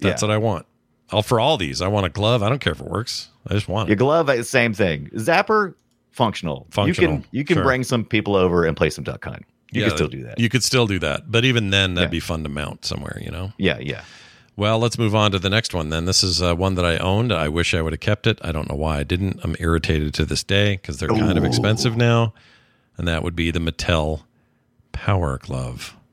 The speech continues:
Speaker 2: Yes.
Speaker 1: A lot of
Speaker 2: If we're,
Speaker 1: people
Speaker 2: if we're not
Speaker 1: forget.
Speaker 2: making Barbie movies, maybe we should make a Power Glove.
Speaker 1: And people forget. They think this is a straight Nintendo product. It's not.
Speaker 2: Mm-mm.
Speaker 1: This is
Speaker 2: Nope.
Speaker 1: a third-party product, although it does appear that Nintendo and Mattel worked very closely together on this thing.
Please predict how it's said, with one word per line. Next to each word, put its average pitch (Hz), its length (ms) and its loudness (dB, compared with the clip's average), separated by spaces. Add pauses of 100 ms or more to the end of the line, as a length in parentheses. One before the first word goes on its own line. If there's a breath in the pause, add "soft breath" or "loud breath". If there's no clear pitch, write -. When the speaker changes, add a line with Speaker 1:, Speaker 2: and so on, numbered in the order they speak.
Speaker 2:
Yes. 95 720 0
Speaker 1:
A 92 40 -2
lot 123 160 0
of - 0 -
Speaker 2:
If 131 80 -6
we're, 120 80 2
Speaker 1:
people 120 100 0
Speaker 2:
if 117 80 -4
we're 123 60 2
not 131 120 2
Speaker 1:
forget. 156 140 2
Speaker 2:
making 139 300 0
Barbie 156 300 2
movies, 110 400 2
maybe 110 220 2
we 120 100 2
should 117 140 0
make 113 160 0
a 101 60 0
Power 117 280 -4
Glove. 67 280 -6
Speaker 1:
And 123 140 2
people 196 280 2
forget. 139 540 0 (140)
They 135 100 4
think 175 240 0
this - 200 2
is 110 140 2
a 101 60 0
straight 117 400 2
Nintendo 87 480 0
product. 57 520 -10 (140)
It's - 160 -6
not. 101 260 2
Speaker 2:
Mm-mm. 85 280 -4 (540)
Speaker 1:
This 82 140 -8
is 87 80 -2
Speaker 2:
Nope. 85 80 0
Speaker 1:
a 80 120 0
third-party 110 760 2
product, 71 480 -4
although 85 540 2
it 92 240 -10
does 95 180 2
appear 82 320 0
that 76 180 -4 (240)
Nintendo 82 720 0
and 76 380 -6
Mattel 82 340 0
worked 76 220 -2
very 69 180 0
closely 104 480 2
together 65 400 -6
on - 100 -8
this - 140 0
thing. 67 280 -6